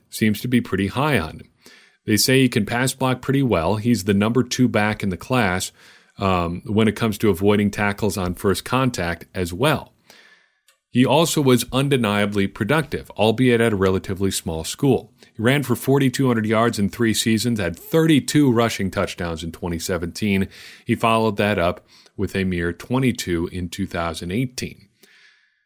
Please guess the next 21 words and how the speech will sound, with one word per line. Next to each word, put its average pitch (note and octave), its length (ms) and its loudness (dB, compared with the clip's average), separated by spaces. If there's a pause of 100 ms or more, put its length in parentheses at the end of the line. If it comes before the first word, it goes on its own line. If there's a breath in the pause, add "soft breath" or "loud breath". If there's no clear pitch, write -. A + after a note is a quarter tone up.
So B2 140 0
while D#3 120 6
the E3 80 4
testing E3 420 0
numbers C#3+ 380 2
aren't B2+ 240 0
there, A2 420 4 (160)
everybody C#3+ 320 2
who B2+ 80 2
watches B2 400 2
him G#2 160 0
seems B2 280 0
to G#2+ 120 0
like G#2+ 300 4
what A2 100 0
he G2+ 120 -4
can F2+ 180 -6
do, C3+ 340 2 (180)
and B2 160 -2
he B2+ 80 0
was B2+ 300 -2